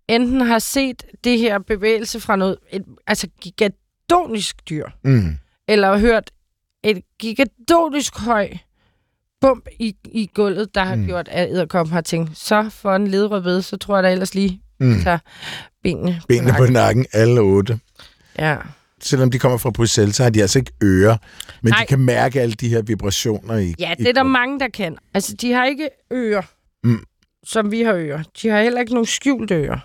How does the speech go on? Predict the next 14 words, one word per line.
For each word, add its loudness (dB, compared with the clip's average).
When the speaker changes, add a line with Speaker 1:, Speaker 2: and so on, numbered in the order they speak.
Speaker 2:
Mm. 2
Speaker 1:
Og 4
nogle 2
edderkopper 0
ser -2
sindssygt -2
dårligt, -2
og 4
nogle 4
edderkopper -2
ser -6
sindssygt -4
godt. -12
Speaker 2:
Mm. 2